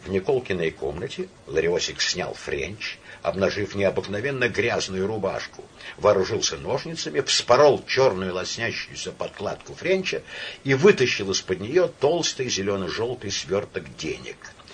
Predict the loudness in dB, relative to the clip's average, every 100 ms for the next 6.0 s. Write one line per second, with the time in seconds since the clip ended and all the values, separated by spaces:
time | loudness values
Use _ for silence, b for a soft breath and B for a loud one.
0 | B B -10 -8 -6 2 2 2 -6 -8
1 | -6 -6 -4 -4 -4 -6 -10 -8 -8 -8
2 | -10 -10 -4 -2 -2 -4 B B -6 -4
3 | -2 -2 -4 -6 -8 -8 -8 -6 -4 -6
4 | -4 -4 -2 -4 -6 -4 -2 -2 -4 B
5 | B B -10 -8 -8 -10 -10 -8 -6